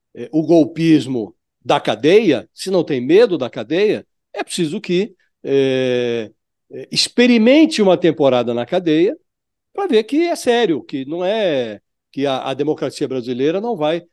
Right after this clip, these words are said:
tergiversar, não vai contemporizar com ameaças desse tipo. E segurança do presidente é coisa séria. Se você tem uma ameaça, como disse, é sempre melhor a, a prevenção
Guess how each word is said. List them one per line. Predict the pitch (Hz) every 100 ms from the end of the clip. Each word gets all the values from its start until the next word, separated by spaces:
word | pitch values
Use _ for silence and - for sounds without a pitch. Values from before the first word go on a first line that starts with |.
| _ _
tergiversar, | 175 160 131 139 135 120 - 170 160
não |
vai | 123 127
contemporizar | 143 135 143 120 127 120 107 131 175 _ _ _ _ -
com | 294 311 381 -
ameaças | 240 190 185 214
desse | 190 180 156
tipo. | - 220 202 104 - _ _ _
E | 185 165
segurança | 165 381 240 208 220
do | 202
presidente | 226 214 208 226 233
é |
coisa | 240 233 233
séria. | - 185 143 117
Se | 117 -
você | 220 185
tem | - 147
uma | 139 131
ameaça, | 143 147 151 170 190
como | 175 139
disse, | 131 170 175 - _ _ _ -
é | 202
sempre | - 262 262 220
melhor | 175 147 131 110 _ _ _ _ -
a, | 135 135 131 123
a | 131
prevenção | 165 180 151 139 - 156 170